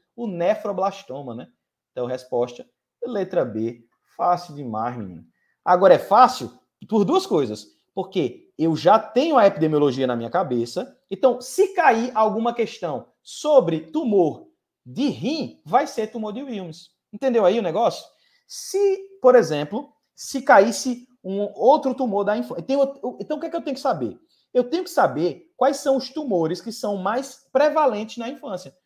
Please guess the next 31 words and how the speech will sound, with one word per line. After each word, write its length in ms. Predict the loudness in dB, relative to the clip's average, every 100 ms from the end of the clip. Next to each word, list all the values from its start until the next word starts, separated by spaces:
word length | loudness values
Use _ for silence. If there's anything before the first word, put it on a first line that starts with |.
| _ _
Porque 320 | -8 -6 -8
se 220 | -10 -2 0
for 120 | 2
um 60 | 0
tumor 220 | 2 2
de 80 | 0
rim, 240 | -4 -2
vai 120 | -2
ser 100 | 0
o 40 | -2
tumor 200 | -4 -6
de 80 | -6
Wilms. 280 | -8 -12 _ _
Se 160 | -4 -2
for 320 | 6 4 4
de 180 | -2 4
outra 180 | 4 6
região, 480 | 4 4 -2 -4 -2
vai 120 | -4
ser 140 | -2
aquele 300 | -8 -4 -6
tumor 260 | -6 -8 -8
específico. 680 | -10 -14 -12 -12 -14 -16 _ _ _
Então 180 | -6 -2
é 40 |
assim 260 | -2 -4 -10
que 80 | -8
você 80 |
tem 100 | -8
que 60 | -8
estudar. 380 | -10 -8 -8